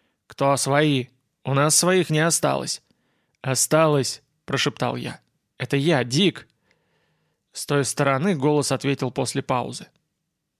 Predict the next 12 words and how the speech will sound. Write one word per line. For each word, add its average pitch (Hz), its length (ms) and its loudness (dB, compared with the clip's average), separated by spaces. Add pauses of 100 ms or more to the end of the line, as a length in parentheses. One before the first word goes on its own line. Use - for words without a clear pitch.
(320)
«Ты 160 140 -2
предатель». 143 680 0 (760)
«Дурак», 185 580 4 (180)
ответил 139 480 0
я. 120 220 -8 (120)
«Я 151 180 4
был 185 180 4
в - 80 -4
темнице, 190 460 0
когда 151 260 0
взяли 151 300 2
замок. 147 440 -2